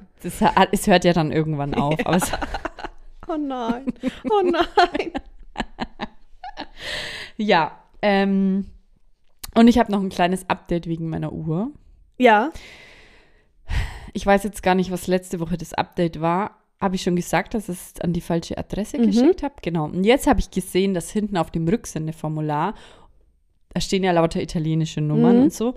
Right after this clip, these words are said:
Speaker 1: dass da auch steht, dass man eine WhatsApp-Nachricht schreiben
Speaker 2: Mhm.
Speaker 1: kann.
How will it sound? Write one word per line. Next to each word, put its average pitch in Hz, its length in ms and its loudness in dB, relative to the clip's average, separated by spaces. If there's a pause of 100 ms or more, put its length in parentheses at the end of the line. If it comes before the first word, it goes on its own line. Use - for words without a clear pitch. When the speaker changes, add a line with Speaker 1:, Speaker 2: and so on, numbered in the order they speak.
(340)
Speaker 1:
dass 277 240 0
da 214 160 4
auch 165 140 -2
steht, 196 340 -4
dass 185 180 0
man 180 140 -4
eine 165 320 -4
WhatsApp-Nachricht 175 960 -2
schreiben 151 400 -2
Speaker 2:
Mhm. 175 60 -2
Speaker 1:
kann. 214 340 2